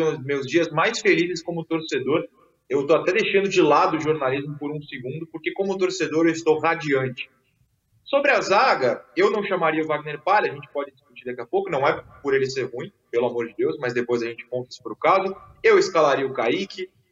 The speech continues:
não escalaria o Kleber Reis de maneira alguma, obviamente, e graças a Deus, é, como torcedor, não como jornalista, também jamais escalaria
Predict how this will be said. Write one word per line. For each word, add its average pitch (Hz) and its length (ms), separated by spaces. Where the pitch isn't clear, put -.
não 196 180
escalaria 143 420
o 127 60
Kleber 131 320
Reis 131 220
de 127 40
maneira 123 300
alguma, 156 500
obviamente, 127 840
e 185 100
graças 170 460
a 156 120
Deus, 151 540
é, 127 240
como 143 400
torcedor, 160 760
não 139 200
como 131 240
jornalista, 127 600
também 151 340
jamais 143 560
escalaria 131 640